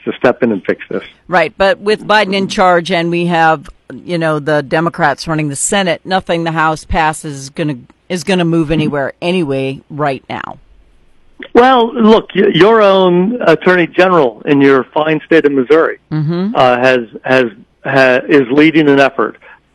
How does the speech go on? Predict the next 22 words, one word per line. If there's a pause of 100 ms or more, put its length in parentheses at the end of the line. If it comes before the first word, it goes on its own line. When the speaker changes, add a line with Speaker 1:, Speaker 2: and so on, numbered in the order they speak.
(100)
Speaker 1:
to (200)
stop (100)
Google (460)
from,
uh, (400)
from
conspiring (480)
with
government
to
silence
us. (280)
Speaker 2:
Well
Speaker 1:
Is, (180)
uh,
with, (100)
with,
you
know,
Facebook
and
Twitter.